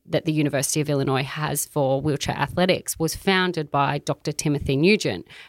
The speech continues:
who used to actually come across and watch our games when we were playing. And Doctor Nugent, he founded the program after the World War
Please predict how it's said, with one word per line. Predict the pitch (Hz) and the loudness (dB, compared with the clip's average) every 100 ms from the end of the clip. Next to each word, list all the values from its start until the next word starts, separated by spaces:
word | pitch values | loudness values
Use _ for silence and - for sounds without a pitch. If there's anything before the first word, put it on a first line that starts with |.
| - | -4
who | 180 180 175 - - | 4 6 4 0 -2
used | 285 - | -2 2
to | 180 | 0
actually | - 170 | -2 -2
come | 175 151 | -2 0
across | - 151 - - - | 0 0 0 -2 -2
and | 170 | 0
watch | 147 - | 0 0
our | 143 | -2
games | 170 220 143 151 - | 2 0 0 -4 -6
when | 156 | -4
we | |
were | 147 | -4
playing. | - 208 175 143 135 - - | -2 -2 0 -4 -6 -14 -8
And | 180 185 | -2 0
Doctor | 214 - 233 | 0 2 2
Nugent, | 208 180 170 156 | 4 4 2 0
he | 160 190 | 0 0
founded | - 202 202 196 180 | 2 0 0 -2 -6
the | 165 | -2
program | 160 156 151 143 | -2 0 2 2
after | 147 - 147 | 0 -2 -4
the | 143 | 0
World | 143 139 - | 2 0 0
War | 139 135 | 0 0